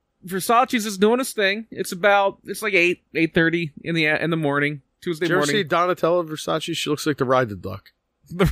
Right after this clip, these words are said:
Speaker 1: Ride the Duck. Um, and so he's
Speaker 2: The duck boats. It's in the water.
Speaker 1: in the river, lady. Nobody knows what we're talking about.
Speaker 2: The hoagie's in the water.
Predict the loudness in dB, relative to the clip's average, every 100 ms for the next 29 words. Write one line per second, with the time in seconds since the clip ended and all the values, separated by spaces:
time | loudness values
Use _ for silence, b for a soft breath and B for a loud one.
0 | 2 -4 -4 0 0 -2 -12 -12 -20 _
1 | _ _ b b b b b b b 0
2 | 4 4 4 0 -2 -12 _ _ _ _
3 | 2 4 4 0 0 2 2 -2 -14 -2
4 | 0 0 2 0 0 -6 -12 _ _ _
5 | _ _ -4 -2 0 0 -2 -2 -2 -2
6 | -2 -4 -2 0 0 2 2 2 2 2
7 | 0 -4 _ _ _ _ _ _ _ _
8 | -6 -4 0 -2 -2 -6 -8 0 2 2
9 | -2 -4 -2 -2 0 0 0 0 0 0
10 | -2 -6